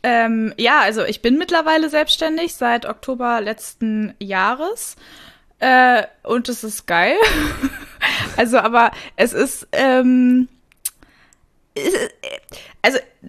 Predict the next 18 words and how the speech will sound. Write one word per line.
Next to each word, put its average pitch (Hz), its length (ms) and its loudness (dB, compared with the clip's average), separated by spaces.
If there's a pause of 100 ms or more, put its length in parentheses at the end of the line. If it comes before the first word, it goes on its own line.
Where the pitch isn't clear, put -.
(140)
der, 202 120 0
der 240 160 0
Vorteil 254 320 0
überwiegt. 185 400 -2
Man 196 100 -6
kann 233 160 -2
sich 226 140 -8
seine 208 180 -2
Zeit 220 300 -2
komplett 226 400 -4
frei 214 240 2
einteilen. 240 580 0
Ich - 220 -10
hab 214 200 -4
endlich 226 320 -4 (220)
Zeit 220 400 0
und 214 280 -6
Ruhe, 262 500 2